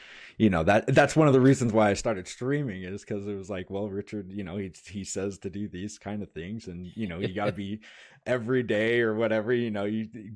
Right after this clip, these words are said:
Speaker 1: be consistent and stuff like that. And it's like, well, I'm just gonna take Richard's, uh, Richard's
Speaker 2: You
Speaker 1: advice
Speaker 2: do a
Speaker 1: on
Speaker 2: lot of
Speaker 1: this,
Speaker 2: stuff
Speaker 1: so.
Speaker 2: great.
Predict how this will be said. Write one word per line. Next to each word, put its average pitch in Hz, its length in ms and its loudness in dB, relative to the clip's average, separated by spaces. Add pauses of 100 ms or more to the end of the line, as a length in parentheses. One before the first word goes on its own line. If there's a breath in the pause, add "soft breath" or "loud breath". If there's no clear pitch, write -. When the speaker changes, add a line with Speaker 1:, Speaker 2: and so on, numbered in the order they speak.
(140)
Speaker 1:
be 143 140 0
consistent 120 680 -4
and 120 100 -12
stuff 110 220 -8
like 95 180 -8
that. 123 200 -2
And 101 120 -8
it's - 160 -16
like, 92 180 -8
well, 92 240 -10 (180)
I'm 98 140 -12
just 101 180 -12
gonna 104 140 -18
take 95 300 -18
Richard's, 101 520 -18
uh, 104 340 0 (100)
Richard's 120 420 4
Speaker 2:
You 123 80 6
Speaker 1:
advice 123 280 8
Speaker 2:
do 160 60 10
a - 20 10
Speaker 1:
on 104 60 8
Speaker 2:
lot 110 140 10
of 117 60 6
Speaker 1:
this, 95 80 -4
Speaker 2:
stuff 85 120 4
Speaker 1:
so. 101 120 0
Speaker 2:
great. - 280 0